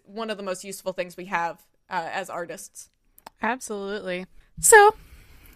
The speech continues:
Speaker 2: that's our ramblings about monologues. Do you guys have any monologues coming up for auditions? Let us know. Do you have any horror stories <laughs> around monologues?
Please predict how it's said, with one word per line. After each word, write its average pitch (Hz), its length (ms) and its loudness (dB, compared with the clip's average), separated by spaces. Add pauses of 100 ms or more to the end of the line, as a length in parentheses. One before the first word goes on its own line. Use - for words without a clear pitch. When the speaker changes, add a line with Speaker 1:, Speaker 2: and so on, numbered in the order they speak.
Speaker 2:
that's 349 200 4
our 294 120 4
ramblings 233 460 0
about 220 200 2
monologues. 214 680 -2 (120)
Do 247 80 2
you 269 60 2
guys 320 180 6
have 320 160 2
any 311 120 0
monologues 311 500 -4
coming 302 320 -4
up 311 240 -8 (280)
for - 180 -2
auditions? 277 680 -2
Let 277 120 4
us 320 200 -4
know. 254 320 0 (260)
Do 226 80 0
you 240 60 4
have 269 180 4
any 240 140 -2
horror 226 480 -4
stories 294 580 0 (200)
<laughs> - 800 -4
around 269 380 6
monologues? 285 720 2